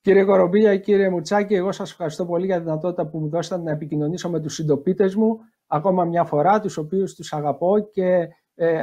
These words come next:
αυτοί με αγαπάνε, το έχουν <laughs> αποδείξει. Ε,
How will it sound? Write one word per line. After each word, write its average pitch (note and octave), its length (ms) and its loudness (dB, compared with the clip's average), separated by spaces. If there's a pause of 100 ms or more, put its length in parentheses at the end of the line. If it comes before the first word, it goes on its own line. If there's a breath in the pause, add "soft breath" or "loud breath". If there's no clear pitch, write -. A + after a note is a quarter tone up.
αυτοί A3 240 2
με A3 100 6
αγαπάνε, D#3+ 540 4
το A3 120 -4
έχουν F#3 200 -4 (260)
<laughs> D#3+ 160 -8
αποδείξει. D#3+ 880 -4 (360)
Ε, E3+ 120 -2